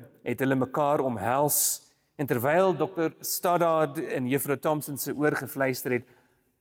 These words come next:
"Baie dankie dat jy my belangrik laat voel het en vir my gewys het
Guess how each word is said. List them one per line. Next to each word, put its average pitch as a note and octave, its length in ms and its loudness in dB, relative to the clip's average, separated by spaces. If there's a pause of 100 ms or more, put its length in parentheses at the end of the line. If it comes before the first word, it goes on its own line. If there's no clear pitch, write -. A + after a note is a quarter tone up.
(160)
"Baie D#3 240 2
dankie G#2 640 -4 (540)
dat C3 200 0
jy D#3+ 580 2
my C3 180 2
belangrik C3 640 2
laat A#2 220 -2
voel A#2+ 200 -10
het F#2 180 -16
en A#2+ 140 -16
vir C3 160 -10
my C3 200 0
gewys B2+ 500 -2
het F2 260 -16